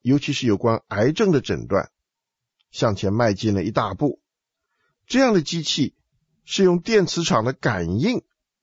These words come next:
来显像，无论是您的脑子、心脏、血管，尤其要是有肿瘤，它都能够把你显示出来，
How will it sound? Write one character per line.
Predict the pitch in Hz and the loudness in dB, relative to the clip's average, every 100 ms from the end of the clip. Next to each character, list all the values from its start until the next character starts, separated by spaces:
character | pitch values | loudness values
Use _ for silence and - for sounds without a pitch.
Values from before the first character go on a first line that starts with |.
| _ | _
来 | 113 113 | 0 0
显 | - 104 76 | 0 -2 0
像， | 101 98 - _ _ _ _ _ _ _ - | -2 -4 -6 _ _ _ _ _ _ _ 0
无 | 131 | 2
论 | 143 | 2
是 | 143 | 2
您 | 127 | 2
的 | 135 | 2
脑 | 156 117 80 | 2 2 0
子、 | 82 143 - _ | -2 -6 -6 _
心 | - - 190 185 | -14 -4 0 2
脏、 | 180 151 - _ _ | 2 0 -2 _ _
血 | - - 123 | -8 -2 0
管， | 165 - - _ _ _ _ _ _ | 0 -2 -4 _ _ _ _ _ _
尤 | 151 220 | -2 0
其 | - | 0
要 | 208 | 0
是 | 190 160 | 0 2
有 | 151 | 0
肿 | 160 - 101 87 | 0 -2 -2 -2
瘤， | 85 101 147 _ _ _ _ _ _ | 0 0 -2 _ _ _ _ _ _
它 | - 151 147 | -4 -2 -2
都 | - 196 | 0 2
能 | 170 147 | 2 2
够 | 143 | 0
把 | 117 | 0
你 | 110 113 | -2 -2
显 | - - 104 78 90 | -6 -6 -6 -4 -2
示 | 170 | -2
出 | 143 120 | -2 -2
来， | 87 | -4